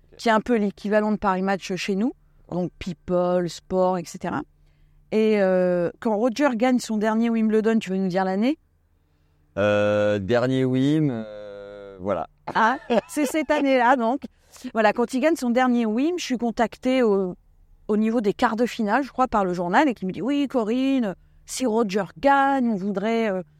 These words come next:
Speaker 2: faire la couverture, dix pages, mais avoir quelque chose d'exclusif que pour nous. »
Speaker 1: Oui.
Speaker 2: Je dis, euh, « Ok, ok, je vais essayer. » Donc, j'envoie les petits mails qui vont bien, et on me répond, « Bah, on va attendre dimanche, voir. »
Speaker 1: Les mails de demande à l'A T P.
Speaker 2: Voilà, les mails de demande, euh,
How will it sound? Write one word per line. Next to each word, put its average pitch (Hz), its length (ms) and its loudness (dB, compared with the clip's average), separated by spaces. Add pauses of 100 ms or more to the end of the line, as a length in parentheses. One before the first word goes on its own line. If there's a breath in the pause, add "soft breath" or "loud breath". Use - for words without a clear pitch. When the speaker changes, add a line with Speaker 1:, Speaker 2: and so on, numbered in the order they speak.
(120)
Speaker 2:
faire 220 200 -4
la 214 100 2
couverture, 240 840 0
dix 196 220 -2
pages, 240 560 2
mais 196 80 -2
avoir 196 160 0
quelque 202 200 -4
chose 247 180 0
d'exclusif 240 580 -2
que - 100 -6
pour 247 240 0
nous. » 180 140 -2 (260)
Speaker 1:
Oui. 98 120 -4 (480)
Speaker 2:
Je - 140 -14
dis, 165 260 -2
euh, « 151 120 0 (100)
Ok, 240 160 0 (100)
ok, 233 280 2
je 190 80 0
vais 185 120 0
essayer. » 165 400 -4 (160)
Donc, 185 240 -2
j'envoie 196 340 0
les 180 120 0
petits - 200 -6
mails 196 220 0
qui - 140 -6
vont 170 140 -4
bien, 208 220 4 (600)
et 220 80 -2
on 196 60 2
me 185 100 2
répond, « 175 340 0
Bah, 208 120 4
on 170 80 -4
va 180 80 2
attendre 196 320 -2
dimanche, 196 440 2
voir. » 190 200 0
Speaker 1:
Les 110 100 0
mails 110 80 -2
de 98 100 -6
demande 101 420 0
à 90 100 0
l'A 87 100 -2
T 90 120 -10
P. 90 180 -4
Speaker 2:
Voilà, 220 260 4
les 185 140 0
mails 208 200 0
de 196 100 -2
demande, 190 560 0
euh, 147 640 -4